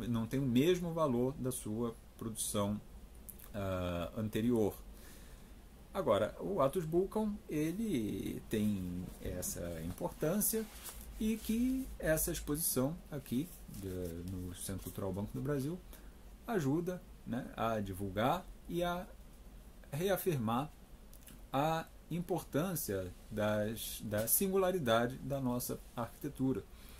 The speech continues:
Esse é o valor de Atos Buchan. E existe um aspecto interessante que vale ressaltar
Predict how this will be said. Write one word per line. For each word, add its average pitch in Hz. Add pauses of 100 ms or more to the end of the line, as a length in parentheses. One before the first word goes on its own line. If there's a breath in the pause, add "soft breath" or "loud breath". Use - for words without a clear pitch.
(280 loud breath)
Esse 180
é 127
o 143
valor 135
de 110
Atos 107
Buchan. 127 (760 loud breath)
E 214
existe 214
um -
aspecto 180
interessante 180
que 123
vale 113
ressaltar 113